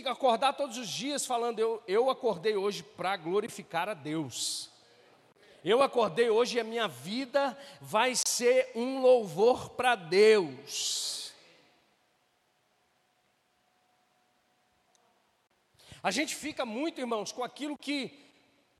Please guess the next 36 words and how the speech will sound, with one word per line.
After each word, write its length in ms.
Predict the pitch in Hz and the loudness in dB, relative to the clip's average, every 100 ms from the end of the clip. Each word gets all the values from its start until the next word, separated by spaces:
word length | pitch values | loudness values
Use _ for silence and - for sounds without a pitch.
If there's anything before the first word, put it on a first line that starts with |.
| _ _ _ | _ _ _
quando 180 | 294 330 | -8 -6
a 40 | |
gente 180 | 269 247 | -6 -4
vai 120 | 269 | -4
ler, 420 | 240 247 233 - - - | -2 -4 -4 -14 -20 -18
só, 300 | - - - - | -10 -8 -8 -10
daqui 200 | 160 196 | -10 -8
a 60 | 233 | -10
pouco 180 | 240 | -10
eu 60 | 247 | -10
volto 260 | 208 214 165 | -8 -8 -10
lá. 180 | 135 - - | -10 -12 -8
Lá 160 | 269 | -2
em 40 | 311 | -2
Efésios, 460 | - 269 233 208 - | -2 -4 -4 -8 -6
capítulo 380 | 208 208 196 185 | -8 -8 -10 -10
dois, 560 | 147 226 202 156 - - - - _ _ _ _ _ | -2 0 0 -2 -8 -10 -20 -20 _ _ _ _ _
a 80 | 151 | -8
Bíblia 260 | 180 262 233 | -8 -6 -6
fala 240 | 226 240 | -2 -4
que 140 | 233 - | -6 -8
quando 360 | 247 277 247 | -4 -4 -2
éramos 440 | 233 302 277 233 - | 2 2 0 -2 -6
pecadores, 960 | 214 190 147 196 208 135 - - - - - _ _ _ _ _ _ _ _ _ _ | -6 -6 -4 -4 -4 -4 -8 -8 -12 -20 -20 _ _ _ _ _ _ _ _ _ _
Deus 340 | 139 151 208 165 | -14 0 0 0
morreu 300 | 190 180 180 | -4 -4 -4
por 160 | 160 | -6
nós, 240 | 156 135 120 | -6 -6 -6
Jesus 320 | 156 175 165 | -8 -10 -10
morreu 280 | 175 139 165 | -10 -10 -14
por 140 | 143 | -12
nós, 200 | 143 127 | -12 -10
se 60 | - | -12
sacrificou 440 | 151 147 - 160 | -14 -16 -18 -20
por 160 | 147 135 | -18 -16
nós. 420 | 123 98 - | -16 -18 -20